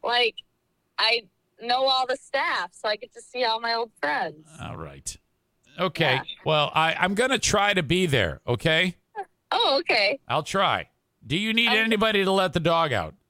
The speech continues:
Speaker 1: Um, I, um, mi-, you'll have to talk to Justin. I, we'll be, we'll be there at, like, one at, at my house at, like, one and be able to let her out and stuff, but depends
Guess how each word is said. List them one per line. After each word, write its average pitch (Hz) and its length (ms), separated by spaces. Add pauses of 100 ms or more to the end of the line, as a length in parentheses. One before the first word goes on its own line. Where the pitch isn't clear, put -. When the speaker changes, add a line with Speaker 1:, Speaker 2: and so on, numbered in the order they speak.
(1200)
Speaker 1:
Um, 285 520 (640)
I, 285 800
um, - 1300
mi-, 269 140 (340)
you'll 302 160
have 330 120
to 349 80
talk 302 220
to 262 80
Justin. 233 500
I, 151 200
we'll 269 220
be, 254 100 (180)
we'll 262 140
be 302 160
there 254 200
at, 233 140
like, 208 240 (1300)
one 220 640 (140)
at, 196 200 (120)
at 214 120
my 220 180
house 214 220
at, 208 100
like, 196 200
one 202 280
and 190 240 (120)
be 185 140
able 175 140
to 165 100
let 175 180
her 175 60
out 175 260
and 190 100
stuff, 185 340 (120)
but 185 260 (380)
depends 220 600